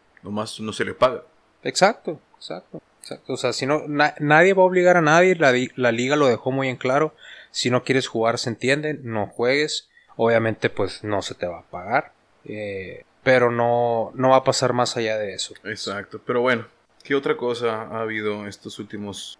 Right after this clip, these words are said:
Speaker 2: Ya sacaron las fechas más o menos de cómo va a estar el rollo, cómo, cuándo regresan, cuándo empieza el entrenamiento,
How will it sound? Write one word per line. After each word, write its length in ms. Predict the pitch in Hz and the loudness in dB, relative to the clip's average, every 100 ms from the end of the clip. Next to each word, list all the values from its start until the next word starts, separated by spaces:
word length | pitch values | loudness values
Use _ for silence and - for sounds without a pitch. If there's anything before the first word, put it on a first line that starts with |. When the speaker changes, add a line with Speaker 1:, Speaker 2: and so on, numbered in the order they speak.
| - | -10
Speaker 2:
Ya 220 | 127 120 | 0 2
sacaron 420 | - - 123 127 | 2 4 4 4
las 160 | 120 - | 2 0
fechas 380 | 113 117 - 113 | -2 -2 -4 -4
más 240 | 117 110 | -4 -4
o 60 | 117 | -6
menos 280 | 110 113 107 | -6 -8 -10
de 100 | 98 | -10
cómo 260 | 104 110 | -10 -8
va 60 | 107 | -8
a 20 | |
estar 200 | - 110 | -6 -8
el 100 | 104 | -6
rollo, 420 | - 135 135 131 | 0 0 2 -2
cómo, 260 | - 107 95 - | -6 -10 -10 -10
cuándo 240 | 107 113 | -6 -2
regresan, 540 | 110 101 127 123 127 117 | -2 0 0 -2 -6 -8
cuándo 240 | 107 107 | -8 -8
empieza 320 | 101 107 - | -10 -6 -6
el 80 | 107 | -6
entrenamiento, 840 | 101 107 95 110 131 127 - 113 | -8 -10 -8 -4 -6 -6 -8 -10